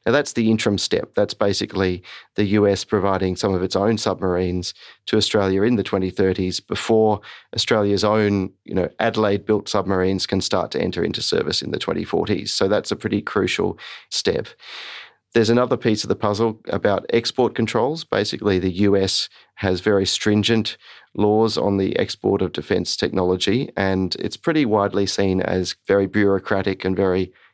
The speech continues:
cumbersome. And Congress also needs to sign off on extra U S funding for its own shipbuilding needs, because Republicans have raised some concerns that the sale of submarines to Australia will shortchange its own needs.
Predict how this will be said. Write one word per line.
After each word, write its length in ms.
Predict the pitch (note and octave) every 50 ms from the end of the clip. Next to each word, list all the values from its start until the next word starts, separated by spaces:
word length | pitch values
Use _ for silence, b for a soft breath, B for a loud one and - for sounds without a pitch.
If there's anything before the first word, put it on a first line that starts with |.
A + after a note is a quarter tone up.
| b -
cumbersome. 600 | - A#2+ A2+ A2 G#2 - - - - F#2+ A2+ G#2+ B B B B B B B
And 160 | - C3+ B2 A#2
Congress 360 | - D3 C#3+ B2+ B2 A2+ -
also 240 | A#2+ A2+ - B2 G#2+
needs 260 | G#2+ G#2+ G#2 - -
to 80 | - G2
sign 280 | - - A2 G2+ G2+
off 240 | F#2+ F#2+ F#2+ - - -
on 160 | A#2 G#2+ G#2
extra 320 | G#2 G2+ - - - G2+
U 200 | E2+ F#2+ G2+ G#2
S 180 | F#2+ G2 - -
funding 520 | - G2+ G#2 A2+ G#2 F#2+ E2+ E2+ F#2+ G#2 -
for 160 | _ - A2 F#2+
its 160 | F#2 - -
own 380 | G#2 G#2+ G#2+ G#2 G#2 F#2+ - - _ -
shipbuilding 800 | - - - F2 - - F2+ F2+ F2 E2+ F2+ F#2 F#2 F2 E2+
needs, 400 | G2 G2 F#2+ D#2 - - - - - - B B B B B B B B B B B B B B _
because 320 | - A2 - A#2+ G#2 -
Republicans 520 | A2 G#2 - A#2+ G#2+ A2 A2 - A2+ G#2 G2
have 120 | F#2 -
raised 220 | G2+ G2 G2 F#2+
some 160 | - - E2 -
concerns 520 | - F#2 - - F2 F2 F2+ F2 - -
that 120 | - -
the 80 | - F#2+
sale 300 | - - F#2+ F#2+ F#2+ F2
of 80 | F2+ -
submarines 520 | - G2+ E2+ F#2 F2+ E2+ F2+ F#2 F#2 -
to 80 | - F2
Australia 460 | F2+ - - G2 F#2 F#2 F#2 F#2 F2+
will 160 | - - G2
shortchange 1000 | G2+ - - G#2 G2+ - - _ - - - - - - - - A2+ G2 F#2+ F#2+
its 160 | F2 - - A2
own 220 | G2+ G#2 G#2 G2+
needs. 420 | F#2+ - - - - A2 - -